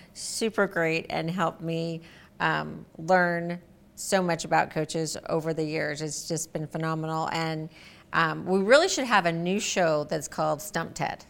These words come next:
<laughs> Uh, 'cause we have Ted come to a lot of our aim events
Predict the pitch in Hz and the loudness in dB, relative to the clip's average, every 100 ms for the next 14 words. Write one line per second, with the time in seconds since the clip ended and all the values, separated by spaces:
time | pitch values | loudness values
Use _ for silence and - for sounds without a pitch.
0 | - - 226 - 277 - 285 - 277 - | -20 -6 0 8 8 10 6 6 2 2
1 | - - - - 262 - - 294 320 269 | 0 0 0 0 -4 -4 -6 -4 -4 -6
2 | - - 180 165 165 165 - 175 170 165 | -2 4 6 6 2 0 0 0 2 -2
3 | - - - - 208 185 - 180 - 180 | -12 -20 -10 2 4 4 4 4 2 -4
4 | 180 165 165 165 160 160 160 160 - 202 | 0 2 4 4 4 4 4 2 0 0
5 | 220 220 202 196 190 185 180 | 2 2 2 0 0 -2 -6